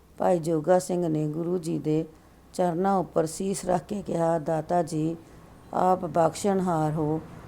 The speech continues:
ਆਪਣੇ ਬੱਚੇ ਦੀਆਂ ਭੁੱਲਾਂ ਬਖਸ਼ ਦੇਣਾ ਜੀ। ਮੈਂ ਭੁੱਲ ਗਿਆ, ਜਿਸ ਵੇਲੇ ਪੰਜ ਪਿਆਰਿਆਂ ਨੇ ਮੈਨੂੰ ਅੰਮ੍ਰਿਤ ਦੀ ਦਾਤ ਬਖਸ਼ੀ ਸੀ, ਤਾਂ ਚਾਰ ਕਰਹਿਤਾਂ ਵਿੱਚੋਂ ਤਗੀਦ ਕੀਤੀ ਸੀ,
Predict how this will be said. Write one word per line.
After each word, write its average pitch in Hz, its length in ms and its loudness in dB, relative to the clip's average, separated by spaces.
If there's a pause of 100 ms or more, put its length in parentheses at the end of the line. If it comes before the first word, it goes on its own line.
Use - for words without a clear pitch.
(160)
ਆਪਣੇ 170 360 4
ਬੱਚੇ 180 460 2
ਦੀਆਂ 165 260 0 (100)
ਭੁੱਲਾਂ 165 320 2
ਬਖਸ਼ 165 360 2
ਦੇਣਾ 156 380 0
ਜੀ। 165 300 0 (540)
ਮੈਂ 208 200 6
ਭੁੱਲ 185 360 4
ਗਿਆ, 165 360 4
ਜਿਸ 185 300 0
ਵੇਲੇ 165 460 4 (400)
ਪੰਜ 196 280 4
ਪਿਆਰਿਆਂ 170 520 4
ਨੇ 165 160 0
ਮੈਨੂੰ 165 420 0 (400)
ਅੰਮ੍ਰਿਤ 202 400 6
ਦੀ 196 240 2
ਦਾਤ 165 600 4 (440)
ਬਖਸ਼ੀ 175 560 6
ਸੀ, 147 320 0 (440)
ਤਾਂ 196 180 2
ਚਾਰ 185 420 6
ਕਰਹਿਤਾਂ 180 500 2
ਵਿੱਚੋਂ 165 500 0
ਤਗੀਦ 175 480 -2
ਕੀਤੀ 165 440 -4
ਸੀ, 156 380 -2